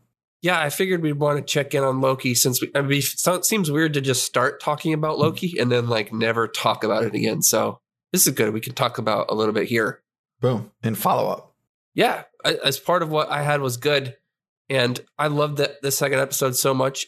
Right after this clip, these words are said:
Speaker 1: at the end of it. Did you
Speaker 2: Okay.
Speaker 1: get that t-, too? You watched the whole thing? Did you?
Speaker 2: Oh, yes.
Speaker 1: Oh, should we not talk about it too much?
Speaker 2: No,
Speaker 1: Is
Speaker 2: let's
Speaker 1: that
Speaker 2: do it.
Speaker 1: the no
Speaker 2: I, I,
Speaker 1: spoilers
Speaker 2: I'm with
Speaker 1: thing?
Speaker 2: you. I, I'm trying to, what are you getting at?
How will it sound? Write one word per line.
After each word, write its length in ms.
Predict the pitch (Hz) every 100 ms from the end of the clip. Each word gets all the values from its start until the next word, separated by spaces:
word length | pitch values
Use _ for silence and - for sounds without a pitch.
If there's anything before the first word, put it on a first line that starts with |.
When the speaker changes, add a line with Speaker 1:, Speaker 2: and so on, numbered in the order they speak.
| -
Speaker 1:
at 200 | 131 127
the 160 | 123 -
end 220 | 120 127
of 120 | 110
it. 220 | - - - - _ _ _ -
Did 160 | 120
you 60 | 123
Speaker 2:
Okay. 80 | 139
Speaker 1:
get 80 | 127
that 180 | 135 -
t-, 80 | - - _ _ _
too? 380 | - 139 156 - _ -
You 140 | 139
watched 240 | 147 135 -
the 60 |
whole 120 | 131
thing? 340 | 131 135 143 156 _ _ _ _ _
Did 140 | 131 139
you? 60 |
Speaker 2:
Oh, 160 | - - - _ _
yes. 460 | 113 117 135 - - _ _ _ _ -
Speaker 1:
Oh, 120 | 135
should 120 | 143 170
we 40 |
not 120 | 165
talk 180 | 160 151
about 220 | 151 151
it 100 | 147
too 100 | 151
much? 360 | 156 156 - -
Speaker 2:
No, 140 | 160
Speaker 1:
Is 160 | 208 139
Speaker 2:
let's 0 |
Speaker 1:
that 60 | 147
Speaker 2:
do 40 |
it. 20 | 208
Speaker 1:
the 40 |
no 80 | -
Speaker 2:
I, 40 |
I, 40 | 120
Speaker 1:
spoilers 420 | 107 113 143 131
Speaker 2:
I'm 60 |
with 100 | 160 156
Speaker 1:
thing? 80 | 120
Speaker 2:
you. 60 |
I, 240 | 98 98 104
I'm 100 | 110
trying 260 | 110 117
to, 60 | 110
what 140 | 104 110
are 60 |
you 60 | 107
getting 180 | 117 -
at? 200 | -